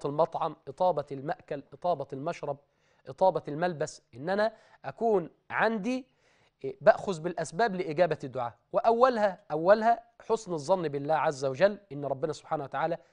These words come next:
سيشفي الوالد بإذن الله. أم يوسف بتسأل عن قول الله عز وجل:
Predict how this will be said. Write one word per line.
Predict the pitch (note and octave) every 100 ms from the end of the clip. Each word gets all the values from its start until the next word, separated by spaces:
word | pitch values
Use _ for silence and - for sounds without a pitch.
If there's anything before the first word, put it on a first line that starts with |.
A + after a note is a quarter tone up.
| _
سيشفي | - C#3+ D#3+ - - D#3 D3+ _ _ _ _ _ -
الوالد | B2 C#3 C3+ A2+
بإذن | A2+ A#2 A2+
الله. | G#2 G#2 _ _ _ _ _ _ _ _ _ _ _ _ _ _ -
أم | F3+ F3
يوسف | A3 - A3+ -
بتسأل | D#3 A3 - F#3+ F#3+ -
عن | B2 D3
قول | D#3+ G#3 G3 E3
الله | E3+ F3
عز | F3 D3
وجل: | E3 F#3+ F#3+